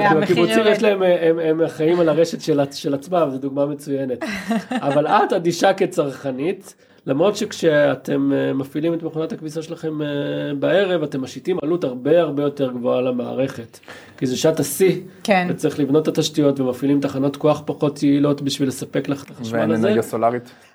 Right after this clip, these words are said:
Speaker 1: ואין אנרגיה סולארית, זה חלק, זה בוודאי חלק מה-, מהעניין היום, אבל גם אפילו לפני האנרגיה סולארית, עדיין היה הבדל בין השעות. בשעות השיא, מ-, אה, מדליקים תחנות פחות יעילות. אה, כל תחנה יש לה את היעילות שלה,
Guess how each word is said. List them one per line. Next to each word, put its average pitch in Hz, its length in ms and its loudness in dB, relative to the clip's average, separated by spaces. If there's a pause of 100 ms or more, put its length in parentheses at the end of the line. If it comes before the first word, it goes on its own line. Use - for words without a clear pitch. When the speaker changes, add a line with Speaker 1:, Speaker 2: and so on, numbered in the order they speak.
(140)
Speaker 1:
ואין 147 200 2
אנרגיה 165 220 2
סולארית, 185 420 2
זה 151 60 0
חלק, 165 300 2
זה 143 160 -2
בוודאי 139 400 0
חלק 156 220 -2
מה-, 151 80 0 (240)
מהעניין 147 340 2
היום, 180 260 4
אבל 160 80 0
גם 190 180 2
אפילו 196 260 0
לפני 180 220 0
האנרגיה 175 320 4
סולארית, 175 440 0
עדיין 165 300 0
היה 165 200 2
הבדל 151 260 0
בין 151 180 -2
השעות. 151 400 -2
בשעות 160 260 -10
השיא, 196 320 -2 (760)
מ-, 135 360 -2
אה, - 60 -14 (760)
מדליקים 139 400 2
תחנות 156 340 2
פחות 147 280 -4
יעילות. 135 500 2 (840)
אה, 170 60 -6 (400)
כל 190 140 -2
תחנה 170 260 2
יש 170 100 2
לה 190 60 0
את - 80 -4
היעילות 147 360 4
שלה, 202 300 6